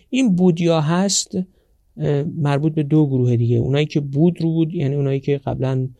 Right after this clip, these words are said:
در ایران بودن حالا مهاجرت کردن، پس می‌تونستن بگن چقدر تناسب بوده. اونایی که هست همونایی که از داخل ایران داشتن پاسخ می‌دادن.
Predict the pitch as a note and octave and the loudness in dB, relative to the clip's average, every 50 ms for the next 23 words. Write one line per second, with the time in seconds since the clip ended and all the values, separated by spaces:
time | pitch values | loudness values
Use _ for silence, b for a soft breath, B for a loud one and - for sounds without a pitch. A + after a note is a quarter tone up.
0 | b b b _ - - B2 A#2+ B2+ C3+ C#3+ C#3+ C#3 C#3 C#3+ C#3 C3+ B2 B2+ C3+ | b b b _ -4 -2 0 0 2 0 0 0 -2 -2 -2 -2 0 0 0 0
1 | C3+ B2+ B2 A#2 A#2 A#2+ A#2+ C3 C#3+ - - C#3 C3+ C3+ C3+ C3+ A#2+ B2 A#2 A#2+ | 0 0 0 0 0 0 0 -2 -2 -2 -4 -4 -2 -2 -4 -2 -4 -4 -4 -6
2 | B2+ A#2+ - - C3 - - C3+ C3 C3 - C#3+ C3+ B2+ - C3 C3 B2+ - B2 | -8 -8 -6 -8 -6 -4 -4 -4 -4 -4 -4 -4 -4 -4 -4 -6 -6 -6 -6 -6
3 | A#2+ A2+ A2+ - - C3+ B2+ B2 B2+ A#2+ A2+ A#2 A#2 G#2+ - B B B B B | -4 -4 -2 -2 -2 -2 -2 -2 -2 -2 0 0 0 -2 -4 B B B B B
4 | B B - F3+ F3+ G#3 A#3+ A#3 - G#3 F#3 - F#3+ G3 G#3+ A3 - - G3+ F#3+ | B B -2 2 2 2 2 0 -2 -4 -4 -2 -2 -2 -2 -2 -2 -2 -2 -2
5 | G3 F#3 F3 E3+ E3+ F3 D#3+ E3 D3+ C#3 B2+ C3+ A#2 A#2 - C3+ C#3 C#3 C3 B2+ | 0 0 0 0 -2 -2 -2 -2 -2 -2 -2 -2 -4 -4 -4 -4 -4 -2 -2 -2
6 | C3 C#3 C#3 C3 B2+ - C3+ B2+ A#2+ A#2+ - - B2+ A2+ - - B2+ A#2+ A#2+ A#2+ | -2 -2 -4 -4 -4 -4 -4 -4 -4 -4 -4 -2 -2 0 0 -2 -4 -4 -6 -6
7 | B2+ A#2+ A#2 A#2 A#2 A#2 | -4 -4 -2 -2 -4 -4